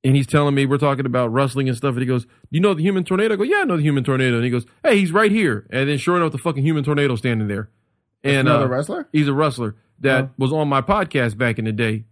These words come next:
Speaker 1: uh, when I used to cover, like, the indie shows and stuff. We'd do the podcast live from indie shows in the area.
Speaker 2: Uh-huh.
Speaker 1: So, like, uh, and I'd have interview, I'd, like, I'd have my thing set up, and wrestlers would come by and, you know, jump on the mic, and we'd cut it up with them for a little bit till somebody else came in, and then we'd switch it out.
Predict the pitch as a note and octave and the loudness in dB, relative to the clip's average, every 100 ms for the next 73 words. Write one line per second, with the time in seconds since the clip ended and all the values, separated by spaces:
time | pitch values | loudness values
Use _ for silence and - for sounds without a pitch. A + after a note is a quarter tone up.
0 | _ - A#2 A2+ A2 B2 B2 B2+ A#2+ B2 | _ -6 -4 -4 -6 -4 -2 -2 -4 -4
1 | C#3+ B2 B2 A#2+ A2+ A#2 A2+ - B2 E3 | -2 -2 -2 -2 -4 -6 -8 -8 -6 -4
2 | D3+ B2+ C3+ A#2 G#2+ G#2+ A2+ G#2+ A#2+ A#2+ | -4 -4 -4 -4 -4 -6 -4 -2 -2 -2
3 | G#2+ A#2+ A#2 A2 A#2 G#2 A#2 A#2 G#2+ A2+ | -4 -4 -4 -2 -4 -2 -2 -2 -2 -4
4 | B2 B2 A#2 C3 C3 C3 C3 C3+ C#3 C#3+ | -4 -4 -2 -2 -2 -2 -2 -4 -4 -6
5 | D3+ C#3+ C#3+ B2+ _ - C#3 B2+ A#2+ G#2+ | -6 -4 -2 -4 _ -4 -2 0 -2 -4
6 | _ _ _ _ - A2+ A#2+ B2+ C3 B2+ | _ _ _ _ -4 -2 2 2 2 0
7 | A2 - C#3+ B2+ C3+ C3+ B2 A#2 A#2 A#2 | -2 -2 -2 0 -2 -2 -2 -4 -4 -4
8 | B2 B2 A#2+ A#2 C3 A#2+ - A#2+ A#2 - | -2 -2 0 -2 -2 -2 0 0 0 -2
9 | A2 A2 B2+ B2 C3 A2+ A#2 B2+ A#2 A2+ | -2 0 0 0 -4 -4 -2 0 0 0
10 | A2+ A2+ A2 G#2+ - _ _ - A#2 G#2+ | 0 0 -2 -6 -10 _ _ -6 -2 0
11 | C3 B2 B2 A#2 A#2 A2+ A2 A2 A#2 A#2+ | 0 0 0 0 0 0 -2 -2 -2 -4
12 | - - B2 A#2+ A#2+ A#2+ A#2+ A2 B2 A#2+ | -6 -2 0 0 -2 -2 -4 -2 -2 -2
13 | A#2+ A2+ A#2+ A2+ B2+ A#2+ A2+ A#2 A2 - | 0 -2 -2 -4 -2 -2 0 -2 -2 -2
14 | A#2+ A#2 A#2 A2 A2 G#2+ G#2 A#2+ G2+ A2 | -2 0 -2 -2 -4 -4 -6 -6 -4 -4
15 | G2 | -4